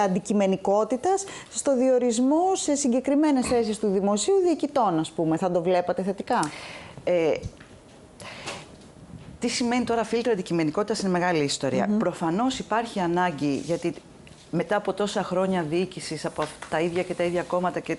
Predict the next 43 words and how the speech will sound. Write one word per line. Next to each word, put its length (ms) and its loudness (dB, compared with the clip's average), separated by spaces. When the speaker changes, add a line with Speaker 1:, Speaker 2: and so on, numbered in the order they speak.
Speaker 2:
την 180 -2
αναλλαγή 520 0
του, 260 -2
την 120 -4
πελατειακή 640 0
σχέση 360 -2
που 140 -4
έχουν 440 0
και 120 -4
τον 140 -4
τρόπο 160 0
που 60 -2
προσπαθούν 360 -4
να 80 0
ελέγξουν 420 -2
όλες 200 -2
τις 80 -10
δομές 260 -4
του 100 -8
κράτους, 520 -2
και 160 0
είτε 260 -2
για 280 0
λόγους 360 0
ρουσφετιού, 520 -2
είτε 160 0
για 180 0
λόγους 360 0
πραγματικά 460 -2
να 80 0
έχουν 160 -8
τον 180 -2
έλεγχο, 480 0
εντάξει, 420 -2
και 100 -2
αυτοί 240 -2
οι 220 2
ίδιοι 140 0
έχουν 160 -2
φτάσει 240 -4
σε 60 -2
ένα 160 2
διέξοδο 600 0